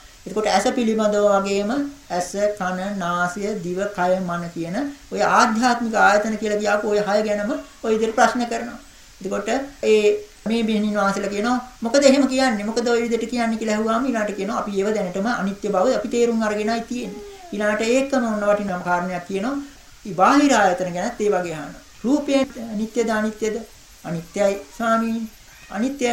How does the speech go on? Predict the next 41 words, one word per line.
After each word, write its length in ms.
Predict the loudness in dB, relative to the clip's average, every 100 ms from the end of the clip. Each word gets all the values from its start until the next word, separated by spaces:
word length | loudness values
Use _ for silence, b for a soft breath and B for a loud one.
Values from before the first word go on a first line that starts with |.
| -2 -2
නම් 240 | 0 0
ඒක 180 | 0 -2
සැපද 360 | -2 -2 -2 -2
දුකද?" 340 | -2 -2 -2 -2
"දුකයි 360 | -4 0 0 2
ස්වාමීනි." 520 | 0 0 0 -2 -4 -2
"එය 160 | 0 0 -2 -8
වෙනස් 280 | -2 -2 0
වෙන 140 | -4
ස්වරූපය 380 | -2 -2 -2 -2
නම් 220 | -2 -4 -6 -10 -6
අනිත්‍ය 340 | -4 -4 -2
නම් 180 | -2 0
වෙනස් 220 | -2 -4
වෙන 160 | -4 -4
ස්වරූපය 320 | -4 -4 -2
නම් 200 | -2 -2 -2
ඒක 180 | -2 -2 -2
මමයේ 280 | -2 -4 -2
මාගේ 320 | 0 0 0
කියලා 220 | -2 -4
කියන්න 240 | -4 -6 -6
සුදුසුද?" 320 | -6 -4 -4
"නැත." 240 | -4 -6 -8 -18 -20 -16
එතකොට 280 | -6 -4
ඔන්න 200 | -2 0
ඔය 100 | 0
විදිහට 300 | 0 0 -2 -2
අනිත්‍ය 400 | -2 -2 -2 -4
දුක්ඛ 260 | -4 -2
අනාත්ම 360 | 0 2 0 0
කියන 200 | -2 -4
ත්‍රිලක්ෂණය 600 | -4 0 0 0 -2 0 -2 -6 B B B B B
ඇස 120 | 2
කන 240 | 6 6 6
නාසය 420 | 8 8 8 2
කියන 220 | 0 0 4
ආධ්‍යාත්මික 680 | 6 6 4 2 2 2
ආයතන 360 | 4 6 4 0 -8 -6
හය 180 | 0 0
පිළිබඳවත් 560 | 0 -2 0 2 0